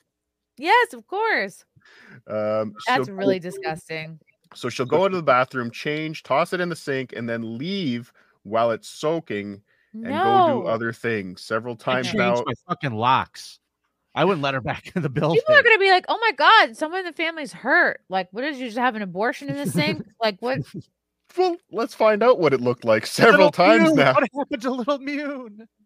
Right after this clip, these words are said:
Speaker 1: <laughs> I've gone into the bathroom to see her
Speaker 2: <laughs>
Speaker 1: pads floating around in a bloody
Speaker 2: Poor
Speaker 1: bath.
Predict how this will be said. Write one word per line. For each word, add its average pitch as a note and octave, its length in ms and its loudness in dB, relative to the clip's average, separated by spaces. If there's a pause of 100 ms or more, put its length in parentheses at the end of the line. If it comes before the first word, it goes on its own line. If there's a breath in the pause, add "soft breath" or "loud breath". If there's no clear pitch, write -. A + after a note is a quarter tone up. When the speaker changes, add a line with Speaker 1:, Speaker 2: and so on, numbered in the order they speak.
Speaker 1:
<laughs> - 380 -14
I've D3+ 200 2
gone E3+ 240 4
into F3 200 -6
the D#3 80 -4
bathroom D#3+ 460 4
to C#3 80 -10
see - 160 -14
her D3 120 -8
Speaker 2:
<laughs> - 0 -
Speaker 1:
pads F3 460 2 (100)
floating F#3+ 360 0
around D3+ 420 0
in C3 80 -4
a B2+ 80 -2
bloody A#2+ 400 2
Speaker 2:
Poor F#4 80 -2
Speaker 1:
bath. F4+ 360 2